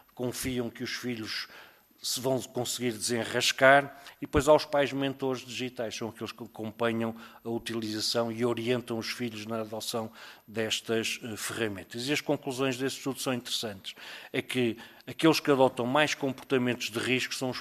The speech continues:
filhos dos pais limitadores, eh, digitais. Portanto, se nós vamos estar agora a restringir aqui assim, muito provavelmente o tiro vai-nos sair pela, eh, culatra.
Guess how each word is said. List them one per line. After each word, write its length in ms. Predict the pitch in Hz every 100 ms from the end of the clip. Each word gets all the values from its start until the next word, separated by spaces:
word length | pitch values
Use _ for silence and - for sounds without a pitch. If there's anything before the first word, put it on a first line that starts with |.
| -
filhos 340 | - 131 110 117
dos 180 | 120
pais 260 | - 117 113
limitadores, 880 | 117 117 117 123 104 110 107 - -
eh, 220 | 131 113 110
digitais. 560 | 98 110 107 101 98 -
Portanto, 220 | 127 -
se 80 | 147
nós 160 | 135
vamos 200 | 135 135
estar 200 | - 143
agora 300 | 127 131 123 - - -
a 60 | 127
restringir 960 | 127 123 - 147 135 127 123 131 120 127
aqui 220 | 113 127
assim, 400 | 117 - 123 131 - - 131
muito 240 | 143 139
provavelmente 800 | 131 127 135 127 127 135 139 139
o 40 |
tiro 300 | - 139 127
vai-nos 340 | 127 135 127 -
sair 400 | 123 120 120 - - - -
pela, 540 | 123 123 120 120 120 123
eh, 560 | 127 120 120 120 113 -
culatra. 540 | 113 117 104 - 95